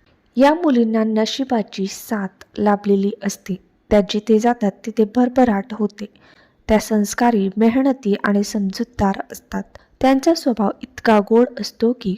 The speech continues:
कोणाचंही मन सहज जिंकतात. अकरा, वी अक्षर नावाच्या मुली.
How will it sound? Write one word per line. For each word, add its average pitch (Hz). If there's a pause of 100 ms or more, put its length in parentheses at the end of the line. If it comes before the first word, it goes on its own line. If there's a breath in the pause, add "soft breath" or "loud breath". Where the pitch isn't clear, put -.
कोणाचंही 226
मन 208
सहज 233 (220)
जिंकतात. 202 (520)
अकरा, 214 (360)
वी 262
अक्षर 220 (120)
नावाच्या 208
मुली. 208